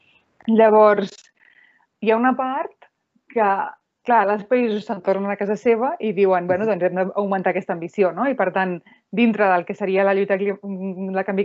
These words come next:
climàtic a nivell internacional, que també li pot afectar a un país o a una ciutat, seria com fem més, no? Com ens posem en la línia aquesta que, que diu la ciència. I, per tant, a nivell de Barcelona seria, bueno, i a nivell de tot arreu, eh? Seria tant,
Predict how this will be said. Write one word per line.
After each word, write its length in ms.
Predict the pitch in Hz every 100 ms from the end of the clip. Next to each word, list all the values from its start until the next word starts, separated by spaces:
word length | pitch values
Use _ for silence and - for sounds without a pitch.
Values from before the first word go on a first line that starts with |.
| 196
climàtic 320 | 208 190 185
a 80 | 170
nivell 160 | 170
internacional, 640 | 190 185 190 185 202 208 254
que 160 | 208 - -
també 240 | 175 160
li 80 | 160
pot 160 | 175 175
afectar 460 | 180 175 170 165
a 80 | 160
un 80 | 165
país 240 | 160 170
o 80 | 170
a 80 | 160
una 160 | 160 -
ciutat, 320 | 180 247 - _ _ _ _
seria 400 | 202 185 196 147 -
com 380 | - 220 214 269 -
fem 160 | 220 185
més, 320 | 208 214 - _ 220
no? 140 | 269
Com 160 | 214 214
ens 160 | 233
posem 240 | - 214 202
en 160 | 226
la 40 | 214
línia 160 | 190 220
aquesta 320 | 196 190 226
que, 220 | 220 180
que 160 | - 185
diu 80 | 165
la 160 | 165
ciència. 480 | 156 185 180 - - - _ _
I, 80 | 175
per 140 | 165 170
tant, 80 | 180
a 80 |
nivell 160 | 180 175
de 160 | 175 175
Barcelona 540 | 180 190 196 214 254 254 _ _
seria, 400 | - 190 185 208
bueno, 240 | 202 196 165
i 120 | 170
a 80 | 165
nivell 220 | 165 214
de 40 | 233
tot 120 | 180 175
arreu, 240 | 165 165 208
eh? 80 | 262
Seria 380 | 196 180 175 165
tant, 220 | 180